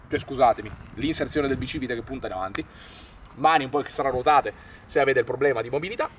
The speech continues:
Ci andiamo a posizionare e rimane questa la posizione. Quando scendiamo, tutto l'allineamento che abbiamo creato deve rimanere tale, ok? In prospettiva a se stesso,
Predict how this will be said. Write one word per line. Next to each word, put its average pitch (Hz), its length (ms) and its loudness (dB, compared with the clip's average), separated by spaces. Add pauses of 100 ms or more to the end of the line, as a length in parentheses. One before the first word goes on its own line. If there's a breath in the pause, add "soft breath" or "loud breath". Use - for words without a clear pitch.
(500)
Ci - 100 -6
andiamo 165 240 2
a 123 40 4
posizionare 151 680 0
e 151 140 -2
rimane 196 480 2
questa - 320 4
la 123 60 4
posizione. 120 500 -6
Quando 226 280 2
scendiamo, 147 580 -2 (480 loud breath)
tutto 269 320 -4
l'allineamento 170 580 6
che 147 60 -2
abbiamo 160 180 -2
creato 131 400 2
deve 185 240 -4
rimanere 185 400 2 (180)
tale, 135 460 4 (960)
ok? 190 280 2 (420 loud breath)
In 196 180 4
prospettiva 196 640 0
a 160 140 0
se 139 140 -6
stesso, - 520 -8